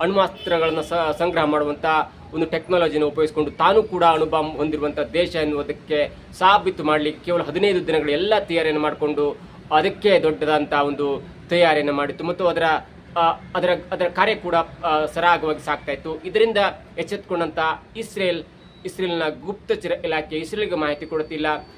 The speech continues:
ಇರಾನ್ ಕೇವಲ ಹದಿನೈದು ದಿನಗಳಲ್ಲಿ ನ್ಯೂಕ್ಲಿಯರ್ ಪವರ್, ಆ, ಹೊಂದಿರುವಂತ ರಾಷ್ಟ್ರ ಆಗುತ್ತೆ, ಅದನ್ನ ತಡಿಬೇಕಂದ್ರೆ ನೀವು ಯುದ್ಧವನ್ನ ಮಾಡ್ಬೇಕು ಎನ್ನುವ ಒಂದು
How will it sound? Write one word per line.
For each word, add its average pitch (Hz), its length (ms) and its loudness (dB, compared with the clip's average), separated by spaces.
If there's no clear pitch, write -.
ಇರಾನ್ 196 480 0
ಕೇವಲ 226 300 2
ಹದಿನೈದು 170 560 -4
ದಿನಗಳಲ್ಲಿ 156 420 0
ನ್ಯೂಕ್ಲಿಯರ್ 202 500 0
ಪವರ್, 165 300 0
ಆ, 160 180 2
ಹೊಂದಿರುವಂತ 160 520 -2
ರಾಷ್ಟ್ರ 165 340 -2
ಆಗುತ್ತೆ, 156 380 -2
ಅದನ್ನ 156 260 -2
ತಡಿಬೇಕಂದ್ರೆ 180 580 0
ನೀವು 160 140 -6
ಯುದ್ಧವನ್ನ 165 360 -2
ಮಾಡ್ಬೇಕು 190 500 0
ಎನ್ನುವ 165 260 -4
ಒಂದು 156 340 -2